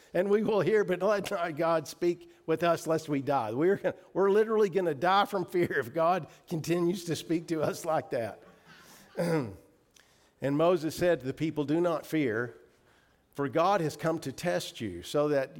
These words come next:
his fear may be before you, so that you may not sin." God was trying, was teaching them a lesson.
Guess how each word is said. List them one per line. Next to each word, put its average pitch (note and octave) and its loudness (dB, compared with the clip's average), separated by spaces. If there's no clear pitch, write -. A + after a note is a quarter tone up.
his D#3+ 0
fear F#3 0
may C#3+ 2
be C#3+ -2
before E3 0
you, B2 -2
so D3 -2
that B2 -4
you D3+ -2
may C#3+ 2
not C3+ 0
sin." A2 -4
God F#3+ 4
was D#3 -2
trying, F3 0
was D3 -2
teaching F3+ -2
them D#3 2
a C3 2
lesson. A#2+ -2